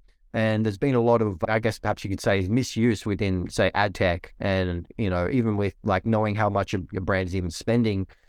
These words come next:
when it comes to programmatic within ad tech networks. And, like, I, I look at it and I'm like, "Well, yeah, maybe this is just a correction, you know, more than, and more of a professionalization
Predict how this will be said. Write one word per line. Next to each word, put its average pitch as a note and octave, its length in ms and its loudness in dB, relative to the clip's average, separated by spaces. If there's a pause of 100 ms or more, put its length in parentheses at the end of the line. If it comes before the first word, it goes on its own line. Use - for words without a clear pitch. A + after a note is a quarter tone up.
(140)
when G2 140 0
it F#2 40 0
comes G2+ 200 -4
to G2+ 80 -4
programmatic G2 680 0
within F#2+ 320 -2
ad F#2 200 0
tech F#2+ 180 0
networks. G2+ 520 -2 (340)
And, C#3+ 140 0
like, C#3+ 180 2 (200)
I, F3+ 100 4
I E3+ 80 4
look G#3+ 200 2
at E3+ 60 6
it D3 40 6
and C#3+ 120 4
I'm C3+ 140 2
like, C3 220 2
"Well, D3+ 320 4
yeah, F#3+ 140 4
maybe A3 260 2
this B3 120 -2
is E3 140 -6
just D#3 220 2
a C3 40 -2
correction, C3+ 680 0
you B2 80 0
know, C3+ 300 2
more B2+ 240 0
than, B2 340 0
and B2+ 180 0
more C3+ 200 2
of A#2 100 0
a A#2 100 2
professionalization A#2+ 1120 0